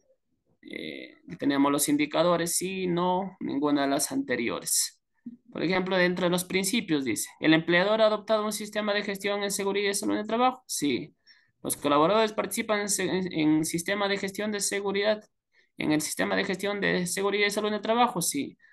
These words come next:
¿Se han identificado las desviaciones de las prácticas y condiciones consideradas como inseguras? Sí.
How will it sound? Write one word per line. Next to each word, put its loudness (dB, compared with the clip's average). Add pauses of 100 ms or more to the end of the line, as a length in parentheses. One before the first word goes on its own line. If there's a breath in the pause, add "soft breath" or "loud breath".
(120 soft breath)
¿Se -4
han 4
identificado 2
las 0
desviaciones 0
de -2
las -2
prácticas -2
y -20
condiciones -2
consideradas 4
como -4
inseguras? -2
Sí. 4